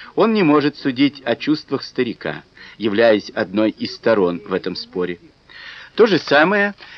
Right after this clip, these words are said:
если он молод, здоров или болен, если он спит или бодрствует. Нам нужен был бы судья, свободный от всех этих качеств, чтобы он без всякой предвзятости мог судить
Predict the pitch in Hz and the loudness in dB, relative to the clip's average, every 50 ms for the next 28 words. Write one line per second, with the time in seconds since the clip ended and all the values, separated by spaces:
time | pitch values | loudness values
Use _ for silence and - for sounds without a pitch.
0 | - - 131 202 - - 202 175 139 120 113 113 113 120 139 156 - - - 104 | -6 -2 -2 -2 2 4 4 4 6 4 4 4 4 4 2 2 0 -4 -10 -12
1 | 92 85 110 113 101 101 107 139 139 - - - 139 147 165 143 110 82 76 98 | -4 0 2 4 4 4 2 2 0 -4 -10 -2 -2 0 0 0 -2 -2 0 2
2 | 104 101 101 139 156 165 - _ _ - - - - - 98 104 101 - - 104 | 2 2 2 0 -4 -4 -10 _ _ -20 -20 -20 -10 -6 -6 -6 -4 -2 0 2
3 | 104 101 95 - - - - - - - 101 113 147 - 175 165 156 - 92 90 | 2 2 0 -2 -6 -12 -18 -18 -12 -4 -4 -2 -2 0 -2 -2 -2 -4 -2 -4
4 | 85 80 82 - - - - - 52 - - _ _ _ 381 392 415 _ 240 254 | -4 -4 -6 -12 -14 -16 -16 -20 -20 -20 -20 _ _ _ -20 -20 -20 _ -20 -20
5 | _ _ _ _ _ - - - - - - - - - - - 311 208 208 208 | _ _ _ _ _ -20 -20 -20 -20 -18 -18 -20 -14 -6 0 2 4 4 4 4
6 | 214 233 220 196 214 208 190 180 196 196 175 190 180 - - 170 147 127 151 165 | 2 2 2 2 2 2 4 4 2 4 4 2 0 2 0 -2 0 2 2 2
7 | 175 - - - 104 110 131 135 120 113 147 196 185 139 117 101 90 80 76 73 | 2 0 -4 -4 0 2 2 2 2 4 4 4 4 2 -2 -6 -6 -6 -8 -10
8 | - - 104 101 - - - - 92 85 - 87 90 - 82 - - - - - | -8 -8 -8 -8 -8 -12 -6 -4 -4 -4 -4 -8 -10 -10 -12 -14 -10 -10 -10 -10
9 | - - - - - - - _ _ _ _ _ - - - - - - - - | -10 -14 -18 -18 -20 -20 -20 _ _ _ _ _ -20 -20 -20 -20 -18 -16 -16 -6
10 | - 98 92 98 117 139 139 131 - - 101 117 113 - - - - 143 151 165 | -4 -2 0 2 2 2 2 0 -2 -4 -4 -4 -4 -4 -8 -2 2 2 2 2
11 | 165 - 151 143 - 151 131 117 104 92 87 107 165 202 196 - 98 - - - | 2 0 0 0 0 -2 -2 -2 -4 -2 0 2 2 2 2 -2 -10 -14 -10 -6
12 | 101 92 92 90 - - - 104 90 85 107 101 - - - | -4 -4 -4 -4 -6 -8 -8 -8 -6 -4 -6 -6 -6 -8 -16